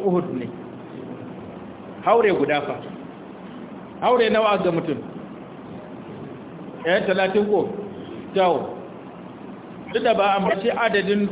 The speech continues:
ko lahira adadin nawa ne ba. Amma dai haka nan za mu ɗauka talatin ɗin. To, duk haure guda duk awa girman dutsen Uhud. To, ya za ka siffanta yanda shi don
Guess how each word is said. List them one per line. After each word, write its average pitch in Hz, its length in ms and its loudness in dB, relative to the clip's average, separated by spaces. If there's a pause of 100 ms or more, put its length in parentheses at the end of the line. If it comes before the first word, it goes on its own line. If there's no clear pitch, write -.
ko 220 120 6
lahira 208 560 4
adadin 185 340 2
nawa 185 240 6
ne 151 180 2
ba. 139 200 0 (600)
Amma 180 260 4
dai 214 100 4
haka 214 260 2
nan 214 180 2
za 220 140 4
mu 190 100 -2
ɗauka 185 380 2
talatin 156 380 0 (100)
ɗin. 135 120 -4 (2750)
To, 185 140 4
duk 220 240 4
haure 247 280 6 (120)
guda 185 300 4
duk 202 160 4 (260)
awa 208 280 6 (140)
girman 220 460 4
dutsen 226 360 2
Uhud. 143 240 0 (2000)
To, 170 100 4
ya 185 380 6
za 233 160 6
ka 208 160 4
siffanta 196 580 2
yanda 190 280 2 (100)
shi 202 100 -2
don 196 160 0